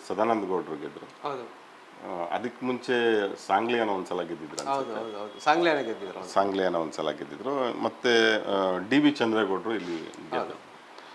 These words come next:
Speaker 1: So ಇಲ್ಲೆಲ್ಲ ಹೊರಗಿನಿಂದ ಬಂದ ಅಭ್ಯರ್ಥಿಗಳೇ ಇಲ್ಲಿ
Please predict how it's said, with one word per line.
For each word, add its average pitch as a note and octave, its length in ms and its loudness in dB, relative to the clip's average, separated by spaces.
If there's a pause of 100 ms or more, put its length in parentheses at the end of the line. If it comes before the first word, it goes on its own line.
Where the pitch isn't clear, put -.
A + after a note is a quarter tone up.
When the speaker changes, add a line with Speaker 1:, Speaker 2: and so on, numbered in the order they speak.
(520)
Speaker 1:
So D#3 120 8
ಇಲ್ಲೆಲ್ಲ C#3 260 8
ಹೊರಗಿನಿಂದ D#3 580 8
ಬಂದ C#3+ 300 4
ಅಭ್ಯರ್ಥಿಗಳೇ B2 1600 0
ಇಲ್ಲಿ G2 580 2